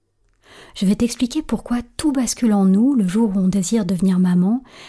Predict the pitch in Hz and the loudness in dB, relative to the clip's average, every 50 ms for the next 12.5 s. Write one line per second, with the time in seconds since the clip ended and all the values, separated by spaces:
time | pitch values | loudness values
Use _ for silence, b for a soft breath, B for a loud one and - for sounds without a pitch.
0 | B B 190 202 208 214 220 - 196 226 - - 285 277 - 240 - - 262 254 | B B 0 2 2 2 2 0 -2 -4 -2 -2 -2 -2 -2 -4 -2 -2 -2 0
1 | 190 185 170 - - 254 247 240 - 208 175 - - - 196 185 190 220 233 220 | 0 -2 -2 -2 -2 -2 -2 -2 -2 -4 -4 -6 -6 -4 -2 -2 -2 -2 -2 -4
2 | 202 180 - - - 180 170 180 190 - - - 247 247 214 175 147 143 - _ | -4 -4 -2 -4 -4 -2 -2 -2 -2 -4 -4 -2 -2 -2 -2 -2 -4 -6 -8 _
3 | _ - 170 156 - _ _ _ _ _ _ _ _ _ _ _ _ _ _ _ | _ -6 -6 -6 -8 _ _ _ _ _ _ _ _ _ _ _ _ _ _ _
4 | _ _ b b b b b b b b b b - 214 214 196 202 214 - - | _ _ b b b b b b b b b b -2 0 2 2 2 0 0 -2
5 | 262 269 233 196 180 - - - 226 262 302 302 - B B B B B B 185 | -2 0 0 -2 -4 -4 -4 -4 -4 -4 -4 -6 -12 B B B B B B -6
6 | - - 233 - - - 277 277 226 214 208 220 240 269 254 262 277 262 - 220 | -4 -4 -4 -4 -4 -2 -2 0 2 4 4 4 4 2 2 0 -2 -2 0 -2
7 | 190 - 208 208 185 - - 214 - - - 196 185 190 - 190 180 180 - B | -2 -2 -4 -4 -4 -6 -6 -6 -6 -4 -2 -2 -2 -2 -2 -2 -2 -4 -6 B
8 | B B B B B - 214 220 240 240 214 254 277 254 262 277 294 277 - 294 | B B B B B -2 0 2 2 2 0 0 0 2 2 2 2 0 -2 -4
9 | 269 254 - 262 254 240 233 240 254 254 240 220 208 196 196 185 170 - 202 196 | -6 -4 -2 0 2 2 2 2 2 0 0 0 0 2 2 0 0 0 0 0
10 | 190 190 180 170 - - 226 247 269 285 269 - - - 196 - 196 - 196 185 | 2 0 -2 -2 -4 -2 -2 0 0 0 -2 -4 -6 -8 -6 -4 -4 -2 -2 -2
11 | - - 214 196 - - 233 214 - 185 185 190 - - - 196 - - - 208 | -2 -2 -4 -4 -2 -2 -4 -4 -4 -4 -6 -6 -4 -4 -6 -4 -4 -4 -4 -4
12 | 185 - - - 240 233 233 240 233 | -4 -4 -4 -2 0 2 2 2 0